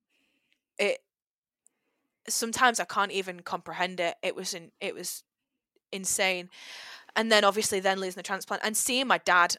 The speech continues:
like, seeing my dad afterwards was heartbreaking 'cause he just, he doesn't s-, it, it's no one's fault. It was an act of God. It was one percent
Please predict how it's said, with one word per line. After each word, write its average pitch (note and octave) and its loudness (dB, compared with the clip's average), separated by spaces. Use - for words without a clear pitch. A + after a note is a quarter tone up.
like, G3 -4
seeing B3+ 0
my G#3 6
dad F#3+ 4
afterwards A3 0
was F#3 -4
heartbreaking F3+ 2
'cause G3+ 0
he B3+ -2
just, - -2
he A#3+ -2
doesn't A3+ -2
s-, - -4
it, - -10
it's A#3 4
no A#3+ 8
one's G3 2
fault. B3 8
It A3 2
was G3 -4
an G#3+ 4
act A3+ 2
of G3 -2
God. A#3 8
It - 0
was F#3+ -2
one A#3+ 6
percent A#3+ 2